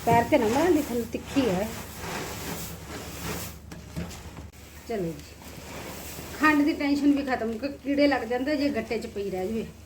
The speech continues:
ਵੀ ਪਾਤੀ, ਜਿਹੜੇ ਵੱਧਦੀ ਹੈ ਤਾਂ ਬਾਲਟੀ 'ਚ ਪਾ ਦਾਂਗੇ ਥੋੜ੍ਹੀ ਜਿਹੀ।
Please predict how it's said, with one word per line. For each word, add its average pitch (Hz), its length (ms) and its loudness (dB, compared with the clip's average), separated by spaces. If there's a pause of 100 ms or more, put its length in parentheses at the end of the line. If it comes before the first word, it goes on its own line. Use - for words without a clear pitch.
(760)
ਵੀ 247 140 -4
ਪਾਤੀ, 175 460 -6 (400)
ਜਿਹੜੇ 262 260 4 (160)
ਵੱਧਦੀ 247 320 6
ਹੈ 320 60 6
ਤਾਂ 294 100 0
ਬਾਲਟੀ 254 320 2
'ਚ - 60 -8
ਪਾ 220 140 -6
ਦਾਂਗੇ 196 240 -4
ਥੋੜ੍ਹੀ 190 240 -10
ਜਿਹੀ। 214 120 -10